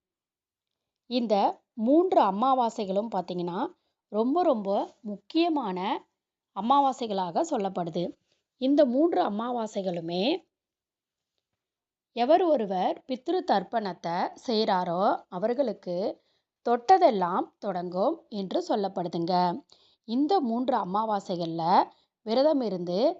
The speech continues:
பெருமாளை வணங்குறவங்களுக்கு மகாலட்சுமியின் பரிபூரண அருள்னால செல்வ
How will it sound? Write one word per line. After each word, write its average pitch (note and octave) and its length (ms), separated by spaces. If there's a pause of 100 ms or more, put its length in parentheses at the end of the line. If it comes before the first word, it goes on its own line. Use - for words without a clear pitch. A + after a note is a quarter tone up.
(240)
பெருமாளை D#4 540
வணங்குறவங்களுக்கு G3 920 (540)
மகாலட்சுமியின் C#4 800
பரிபூரண C#4 600
அருள்னால F#3 520 (680)
செல்வ E4 260